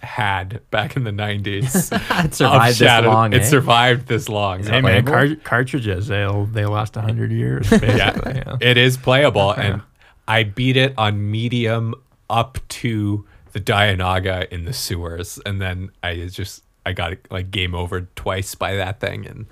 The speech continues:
Speaker 1: then I gave up 'cause I'd been doing it for, like, four hours <laughs> by that point.
Speaker 3: Yeah.
Speaker 2: Rookie numbers.
Speaker 1: Yeah, <laughs>
Speaker 3: Yeah,
Speaker 1: exactly.
Speaker 3: it is crazy to me. I didn't realize how big of a franchise Shadows of the Empire was.
Speaker 2: Yeah, I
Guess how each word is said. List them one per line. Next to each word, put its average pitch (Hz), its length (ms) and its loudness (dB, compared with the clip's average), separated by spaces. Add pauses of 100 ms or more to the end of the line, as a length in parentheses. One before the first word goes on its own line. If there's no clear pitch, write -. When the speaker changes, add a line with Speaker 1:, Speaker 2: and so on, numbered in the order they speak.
(420)
Speaker 1:
then 101 100 2
I 98 100 4
gave 95 240 0
up 90 240 -4
'cause 104 160 -10
I'd 95 160 -8
been 98 240 -6 (200)
doing 98 200 0
it 98 140 -6
for, - 80 -8
like, 104 120 -4
four 107 240 0
hours 107 500 0
<laughs> 160 100 -8
by 190 60 0 (100)
that 131 540 -2
point. 135 260 0 (760)
Speaker 3:
Yeah. - 220 -10 (460)
Speaker 2:
Rookie 92 280 -2
numbers. 78 540 -8
Speaker 1:
Yeah, 107 240 2
<laughs> - 220 2
Speaker 3:
Yeah, 175 80 6
Speaker 1:
exactly. 123 480 2
Speaker 3:
it 139 40 2
is 165 160 4
crazy 151 340 2
to 135 140 -2
me. 123 160 2
I 107 120 2
didn't 123 200 0
realize 101 460 -4
how 104 140 0
big 101 200 -4
of 95 80 -4
a 90 80 -4
franchise - 800 -10
Shadows 101 500 -6
of 101 100 -10
the 98 100 -8
Empire 98 400 -8
was. 85 460 -8
Speaker 2:
Yeah, 131 180 4
I 120 200 -4